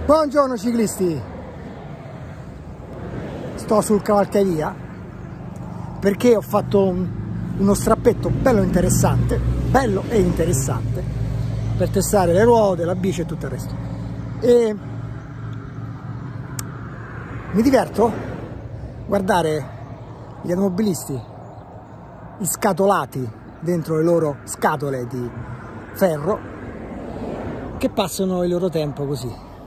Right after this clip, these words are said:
a viaggiare. A parte che oggi si viaggia in altra maniera, aereo, treno, bus, insomma, ce n'è di più, anche in bicicletta.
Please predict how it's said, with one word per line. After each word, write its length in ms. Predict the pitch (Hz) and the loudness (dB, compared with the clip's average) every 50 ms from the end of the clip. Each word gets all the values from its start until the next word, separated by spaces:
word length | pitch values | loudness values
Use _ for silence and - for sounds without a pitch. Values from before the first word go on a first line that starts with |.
| - - - - - - - | -18 -18 -18 -18 -16 -14 -10
a 60 | 143 | -10
viaggiare. 500 | 139 131 143 127 - 135 107 - - - - - - - - - - - - - - - - - - - - - - - - - - - - - - - - - | -6 -6 -6 -6 -6 -8 -10 -12 -14 -16 -18 -18 -18 -18 -18 -18 -18 -18 -18 -18 -18 -18 -18 -18 -18 -18 -18 -18 -20 -20 -20 -20 -20 -20 -20 -20 -20 -20 -20 -20
A 80 | - - | -18 -12
parte 320 | - - - - - 170 | -6 -6 -4 -2 0 0
che 80 | 156 170 | 2 2
oggi 200 | 175 160 139 147 | 2 2 0 -4
si 120 | 117 139 | -4 -4
viaggia 480 | 135 147 147 135 117 - 143 139 127 110 - - - - - - - - | -2 -2 -2 -2 -2 -2 -2 -2 -4 -4 -8 -16 -20 -20 -20 -20 -16 -10
in 120 | 143 139 | -6 -6
altra 240 | 143 135 - 139 139 | -6 -6 -6 -6 -6
maniera, 500 | 131 131 139 156 151 131 117 113 107 101 - - - - - - - - - - - - - - - - - - | -6 -6 -6 -6 -6 -6 -6 -8 -10 -16 -20 -20 -20 -20 -20 -20 -20 -20 -20 -20 -20 -20 -20 -20 -20 -20 -20 -14
aereo, 760 | - 117 123 135 139 135 131 131 131 127 123 123 123 120 120 | -12 -10 -8 -6 -4 -4 -4 -4 -4 -6 -6 -6 -8 -8 -10
treno, 720 | - - 131 123 139 143 139 135 131 127 131 127 127 123 - - - - - - - - - - - - - - - - - - - - - - - - - - | -10 -8 -8 -4 -2 -2 -2 -2 -2 -2 -4 -6 -6 -8 -10 -14 -20 -20 -20 -20 -20 -20 -20 -20 -20 -20 -20 -20 -20 -20 -20 -20 -20 -20 -20 -20 -20 -20 -20 -16
bus, 480 | - 147 151 143 131 - - - - - - | -8 -6 -4 -4 -6 -8 -10 -16 -18 -20 -20
insomma, 320 | - - 139 - - - - - - - - - - - - - - - - - - - - - - - - - | -16 -16 -16 -16 -16 -20 -20 -20 -20 -20 -20 -20 -20 -20 -20 -20 -20 -20 -20 -20 -20 -20 -20 -20 -20 -20 -20 -16
ce 140 | - - 170 | -8 -6 -6
n'è 100 | 170 147 | -4 -4
di 120 | 151 139 | -4 -6
più, 200 | - 139 123 117 - | -4 -6 -8 -8 -8
anche 280 | - 160 214 - - 165 | -10 -12 -10 -6 -6 -4
in 60 | 147 | -4
bicicletta. 440 | 143 139 156 160 175 123 - - | -2 -4 -4 -4 -6 -6 -8 -12